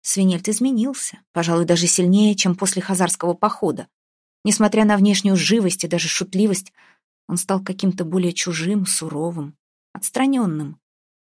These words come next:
будто с прошлой зимы постарел лет на пять. Сейчас Арнет очень хорошо понимала, что совсем его не знает. Его жизни, его забот и желаний, людей, о которых он думает.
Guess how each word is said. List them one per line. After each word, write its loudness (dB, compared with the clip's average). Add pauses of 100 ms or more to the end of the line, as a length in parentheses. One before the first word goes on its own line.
будто -4
с -4
прошлой -2
зимы 0
постарел 0
лет -2
на 0
пять. -6 (920)
Сейчас -4
Арнет -2
очень -4
хорошо -4
понимала, 0
что -8
совсем -2
его 0
не 2
знает. -6 (520)
Его 0
жизни, -4 (420)
его -4
забот -4
и -8
желаний, -8 (340)
людей, 0
о -10
которых -8
он -2
думает. -10